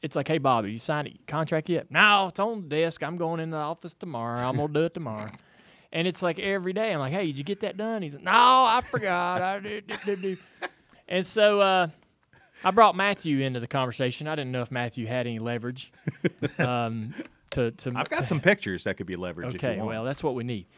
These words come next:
Speaker 2: <laughs>
Speaker 1: So, uh, anyhow, to, to my point with Bob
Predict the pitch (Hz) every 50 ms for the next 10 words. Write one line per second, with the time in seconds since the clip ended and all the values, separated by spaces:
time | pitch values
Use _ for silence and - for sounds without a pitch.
0 | - _ - 135 135 - - - 147 190 180 180 180 180 175 170 170 139 220 262
1 | 339 320 175 123 120 113 107 113 143 165 165 _ _ _ _ _ _ _ _ _
2 | _ _ _ - - 190 196 190 185 185 160 - _ _ _ _ _ _ _ _
3 | _ _ _ _ - 175 175 175 170 160 - - - 220 240 226 175 165 - _
4 | _ - - 143 139 135 - _ _ _ _ _ _ _ _ _ _ - - 135
5 | 131 185 226 220 139 117 135 165 180 170